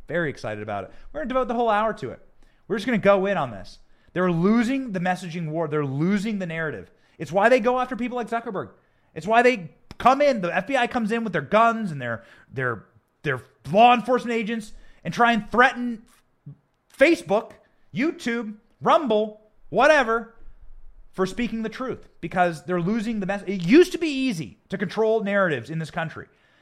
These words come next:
Imagine how many lies you have received. If you are a thirty-year-old,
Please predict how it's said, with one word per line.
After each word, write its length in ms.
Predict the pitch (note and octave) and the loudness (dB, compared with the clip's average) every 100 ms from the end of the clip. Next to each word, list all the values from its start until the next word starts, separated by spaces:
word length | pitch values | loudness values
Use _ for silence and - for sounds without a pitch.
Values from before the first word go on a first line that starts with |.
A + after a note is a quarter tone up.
| _ | _
Imagine 280 | G3+ B3 D#4+ | 2 2 2
how 100 | D#4 | -2
many 160 | D#4 A3 | 0 0
lies 460 | F#3+ G3+ F#3 C3+ | 2 2 2 0
you 160 | F3 G3 | -4 0
have 200 | F#3 F3 | 0 0
received. 420 | F3 F3+ D#3 G2 | -6 -6 -8 -8
If 120 | A#2+ | -6
you 180 | G#3+ D#4+ | 0 4
are 100 | C#4+ | 4
a 40 | |
thirty-year-old, 840 | - - G3+ G#3+ A3 A3+ A3+ A3+ | 4 0 0 -2 -4 -2 -2 -4